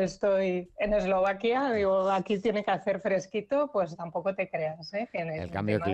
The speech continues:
Speaker 2: climático.
Speaker 1: vamos de manguita corta, sí.
Speaker 2: Claro,
Speaker 1: Sí,
Speaker 2: claro,
Speaker 1: la verdad es que sí.
Speaker 2: claro.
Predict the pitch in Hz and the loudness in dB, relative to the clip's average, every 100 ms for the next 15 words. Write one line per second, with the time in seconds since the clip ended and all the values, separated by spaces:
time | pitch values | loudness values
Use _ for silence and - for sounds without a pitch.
0 | 95 95 - 185 117 190 185 185 180 180 | -2 -2 -2 0 0 0 -2 -2 -4 -4
1 | 175 - 165 165 160 - 165 156 _ - | -6 -6 -8 -8 -8 -8 -8 -8 _ -8
2 | 90 80 78 90 180 156 147 151 165 - | -6 -4 -6 -4 -4 -2 0 -2 -4 -6
3 | 185 - - - 60 | -10 -10 -12 -14 -14